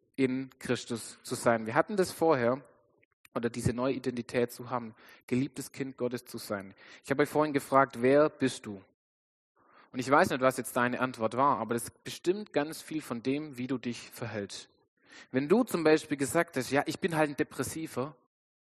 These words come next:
dann wirst du dich depressiv verhalten. Wenn du sagst über deine Identität, "Ja, ich bin halt ein Alkoholiker", ja, dann wirst du saufen.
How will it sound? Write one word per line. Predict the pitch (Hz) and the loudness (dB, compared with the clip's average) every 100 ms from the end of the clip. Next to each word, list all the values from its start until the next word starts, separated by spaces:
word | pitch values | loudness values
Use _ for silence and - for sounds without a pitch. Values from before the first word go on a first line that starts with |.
| _ _ _ _ _ _ | _ _ _ _ _ _
dann | - 120 110 | -14 -12 -4
wirst | 139 - - | -4 -2 0
du | 143 175 175 _ _ _ _ _ - | 0 0 -4 _ _ _ _ _ -16
dich | - | -10
depressiv | 117 - 110 131 - | -10 -10 -10 -8 -8
verhalten. | 135 190 127 101 _ _ _ _ _ | -6 -4 -4 -8 _ _ _ _ _
Wenn | 131 135 | -8 -4
du | 214 | -2
sagst | 208 180 180 156 | 2 2 2 -2
über | 135 | 2
deine | 143 156 151 | 4 4 2
Identität, | 135 135 127 151 147 | -2 -4 -2 -2 -2
"Ja, | 139 | -4
ich | 123 | -4
bin | 147 | -2
halt | 143 | 0
ein | 131 | 0
Alkoholiker", | 127 127 123 208 165 127 170 - _ _ - | -2 -4 -2 -2 0 0 0 -4 _ _ -16
ja, | - | -12
dann | 110 | -10
wirst | 113 | -8
du | 139 | -8
saufen. | - 110 120 104 | -4 -4 -4 -10